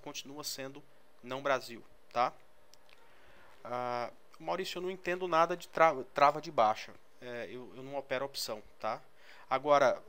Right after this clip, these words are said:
trava de baixa, até onde eu sei, tá ligado a se vo-, se o mercado cair, se você faz uma trava de baixa, você ganha, não tem nada a ver com o tempo, tá?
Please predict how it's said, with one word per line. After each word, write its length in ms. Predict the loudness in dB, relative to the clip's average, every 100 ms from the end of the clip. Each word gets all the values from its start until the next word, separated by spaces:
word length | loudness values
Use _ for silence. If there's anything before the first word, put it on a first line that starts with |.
| -4
trava 300 | 4 4 4
de 80 | 0
baixa, 520 | 4 6 6 2 -6 -8
até 280 | -8 -4 -2
onde 160 | -2 -4
eu 80 | -8
sei, 500 | -4 -4 -4 -8 -10 0
tá 100 | 2
ligado 520 | 4 8 8 8 8
a 200 | 8 8
se 180 | 2 -6
vo-, 120 | -8
se 140 | -8
o 40 | -2
mercado 420 | -2 4 4 6
cair, 500 | 6 6 6 -4 -8
se 120 | -10
você 260 | -8 -8 -6
faz 200 | -4 -4
uma 60 |
trava 260 | -2 -2 -2
de 100 | -4
baixa, 320 | -2 0 0
você 140 | -6
ganha, 360 | -6 -4 -4 -6
não 80 | -10
tem 160 | -8
nada 200 | -2 -2
a 40 | -2
ver 100 | -6
com 140 | -10
o 20 |
tempo, 340 | -6 -4 -6 -8 -20 -12
tá? 200 | -6 -6